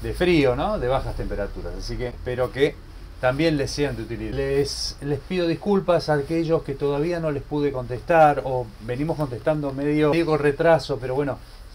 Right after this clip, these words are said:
las preguntas son un montón, sobre todo a partir de la charla que hemos tenido sobre homologaciones. Seguimos trabajando para poder obtener, eh, un poco más de información. Igualmente vamos a dejar al final de este video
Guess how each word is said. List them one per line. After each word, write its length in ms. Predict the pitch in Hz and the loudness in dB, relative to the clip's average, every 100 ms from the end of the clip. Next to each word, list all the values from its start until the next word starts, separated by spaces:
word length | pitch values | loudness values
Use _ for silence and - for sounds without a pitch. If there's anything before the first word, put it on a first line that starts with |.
| 123 | -8
las 140 | 123 | -6
preguntas 400 | 139 156 180 175 | 0 0 0 -2
son 160 | 180 185 | 0 -2
un 100 | 170 | 0
montón, 560 | 156 147 170 156 135 | 0 2 6 6 4
sobre 300 | - 127 139 | -2 -2 0
todo 260 | 147 160 160 | 0 2 2
a 60 | |
partir 480 | 143 127 - 160 151 147 - - - 120 | 2 -2 0 -2 -2 -6 -18 -20 -16 -6
de 160 | 131 127 | -4 0
la 180 | 123 120 | 0 0
charla 380 | 170 165 143 | 2 2 0
que 100 | 135 | -2
hemos 240 | 139 139 120 | -4 -4 -4
tenido 540 | 131 135 147 147 147 | -6 -2 0 0 0
sobre 400 | - 143 143 143 | 8 10 12 10
homologaciones. 960 | 127 123 120 120 123 - 156 131 104 - | 8 6 4 4 4 6 6 6 0 0
Seguimos 440 | - 131 175 180 | 2 4 4 4
trabajando 680 | 143 165 165 - 196 147 147 | 6 6 8 8 6 6 6
para 160 | 135 127 | 6 6
poder 380 | 131 143 160 - - - - | 6 8 8 6 8 8 8
obtener, 680 | 131 - 156 170 170 165 147 - - | 10 10 10 8 8 6 4 2 2
eh, 280 | 127 123 117 | 2 2 0
un 100 | 139 | 0
poco 320 | - 190 147 | 4 4 4
más 220 | 135 127 | 4 4
de 80 | 127 | 4
información. 640 | 123 - 131 135 135 180 175 | 4 2 0 -2 -2 -2 2
Igualmente 640 | 147 143 147 160 190 143 | 4 4 4 4 4 4
vamos 280 | 160 175 - | 4 4 4
a 60 | 151 | 4
dejar 340 | 147 156 135 | 6 6 4
al 140 | 135 131 | -2 -2
final 480 | 143 151 175 180 | 0 0 2 0
de 240 | 156 151 147 | 2 4 4
este 240 | 139 135 | 0 -6
video 480 | 123 127 160 180 - | -4 0 2 2 2